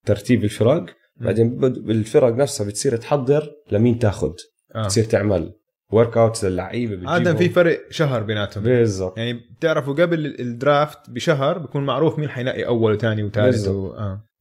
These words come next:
Speaker 1: بوصلوا للدرافت، الدرافت نفسه، الفريق اللي عنده المركز الأول هون بنقي لاعب، الفريق اللي بعديه بنقي اللاعب الثاني،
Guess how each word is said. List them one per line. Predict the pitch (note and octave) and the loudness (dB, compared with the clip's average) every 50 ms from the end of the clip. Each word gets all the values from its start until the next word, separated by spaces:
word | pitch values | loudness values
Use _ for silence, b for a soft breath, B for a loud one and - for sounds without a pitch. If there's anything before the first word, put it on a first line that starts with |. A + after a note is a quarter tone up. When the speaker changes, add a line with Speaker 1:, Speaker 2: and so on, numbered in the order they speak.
| _ _ - | _ _ -2
Speaker 1:
بوصلوا | B2+ D3+ E3 D#3+ D3+ C#3+ A#2+ A2+ A2+ | 2 2 4 4 4 4 4 4 4
للدرافت، | G2+ - - G#2 A2 D3+ D#3+ - - - - - _ _ _ _ _ _ _ _ _ - | 2 2 2 2 2 0 0 -6 -12 -18 -20 -20 _ _ _ _ _ _ _ _ _ -6
الدرافت | F2+ F2+ F2+ E2+ E2+ - - _ - G#2 A2 A2+ A2+ - A#2+ | -4 -2 -2 -2 -2 -4 -8 _ 0 2 2 2 2 2 0
نفسه، | A#2 A2+ - - B2 - - F#3+ - _ _ _ _ _ _ | -2 -2 -2 -2 -2 -2 -2 -4 -8 _ _ _ _ _ _
الفريق | - G2+ - - A#2+ C#3+ D#3 C3+ | -20 -8 -2 2 4 4 4 6
اللي | A#2 A2+ G#2+ G#2 G2+ F#2+ - - - | 4 4 4 4 2 -2 -6 -10 -6
عنده | - B2 B2+ A#2 G#2 F#2 E2 - - - _ _ _ _ _ _ _ _ _ - G2 | 0 2 4 4 4 2 0 -2 -4 -12 _ _ _ _ _ _ _ _ _ -10 -6
المركز | F2+ G2 A#2 A#2 A2+ - G#2 F2+ F#2+ | -2 0 0 0 0 -2 -6 -4 0
الأول | E2+ F#2+ G#2 G2 F#2+ F#2 F#2 | 2 2 4 4 2 0 0
هون | G2+ A2+ C3+ F3 G3+ F#3+ - _ _ _ A2 | 0 0 0 0 -2 -6 -10 _ _ _ -6
بنقي | G#2+ B2 C#3 C#3+ B2+ A2 B2+ | 0 2 2 2 2 2 2
لاعب، | B2 A2 E2+ - - E2+ - _ _ _ _ _ _ _ _ - | 2 2 2 0 -4 -10 -12 _ _ _ _ _ _ _ _ -18
الفريق | G#2+ - - G#2+ G#2 G#2+ G#2 | -16 -4 0 2 4 4 4
اللي | F#2+ F#2+ F#2+ | 4 2 2
بعديه | F2+ F2 F#2 G#2+ A#2+ G#2 | 2 2 2 2 2 2
بنقي | G2+ G2+ G2 F#2 - - | 2 0 0 -2 -4 -4
اللاعب | F#2+ G#2+ G#2 - G2+ G2 | -2 0 0 0 -2 -6
الثاني، | - - C#3 C#3 C#3 C3+ C3 C3 C3 C3 _ | -4 0 2 4 4 4 4 2 0 -4 _